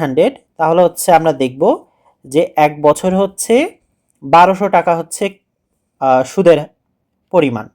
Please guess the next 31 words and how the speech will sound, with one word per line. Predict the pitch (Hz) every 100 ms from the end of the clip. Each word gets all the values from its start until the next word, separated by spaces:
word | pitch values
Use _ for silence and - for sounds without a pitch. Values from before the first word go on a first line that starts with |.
| _ _
ঠিক | 196
আছে? | 233 151 123
সুদের | - 160 160
পরিমাণ | 151 143 165
এত | 160 -
টাকা। | 127 110 107 - - - _ _ _ _ _
এখন | 151 226 202
আমাদের | 175 190 214
এখানে | 220 226
কি | 226 240
বলছে | 233 233 262 311
যে | 285 196 285 480 _ _ _ _ _ _ _ _ _ _ _
আটচল্লিশশো | 170 196 - 262 262 269 - -
টাকা, | 285 170 - 165 233
চার | 196 180
হাজার | 190 202
আটশো | 175 180 -
টাকা | 190 143 185 269 - -
কত | 220 269
বছরে | 240 233 - 240
আমরা | 226 226
পাবো? | 208 135 123
যেহেতু | 147 185 247 - _ _ -
এক | 143 143
বছরে | 160 165 247
পাচ্ছি | 262 262 254
বারোশো, | 165 139 160 - 185 285 - _ _ _
তার | - 156
মানে | 160 131 139 247 -
আমরা | 147 160
যদি | 196